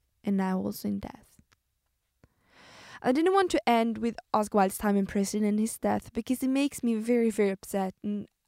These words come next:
I also feel like too much focus is put on L G B T Q experiences of misery,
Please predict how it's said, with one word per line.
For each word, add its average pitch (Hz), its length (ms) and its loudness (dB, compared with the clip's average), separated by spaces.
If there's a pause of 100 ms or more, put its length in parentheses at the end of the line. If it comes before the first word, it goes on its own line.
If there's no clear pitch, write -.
I 240 140 2
also 320 200 -2
feel 330 160 -4
like 302 280 -4 (360)
too - 220 -4
much 269 240 -2
focus 226 340 -4
is 233 120 -4
put - 380 -6 (280)
on 202 380 -2 (100)
L 220 120 -2
G 233 100 -6
B 294 140 -2
T 277 120 -8
Q - 220 -6
experiences 208 680 -6
of 220 120 -12
misery, 226 520 -6